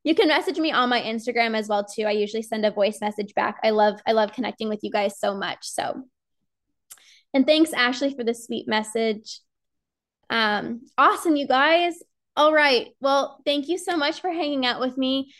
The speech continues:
Um, you guys know I am here for you to support you. Like Ashley said,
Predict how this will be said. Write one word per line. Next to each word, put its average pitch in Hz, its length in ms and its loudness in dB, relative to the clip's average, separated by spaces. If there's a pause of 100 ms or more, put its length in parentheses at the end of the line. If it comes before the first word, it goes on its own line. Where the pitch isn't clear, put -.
(220)
Um, 233 400 2
you 262 80 0
guys 269 220 4
know 262 360 0
I 240 80 -6
am 247 160 -6
here 247 260 -4
for 262 100 -6
you 247 420 0
to 247 100 -10
support 240 440 -2
you. 226 340 2 (240)
Like 269 240 4
Ashley 240 400 -2
said, 208 340 -2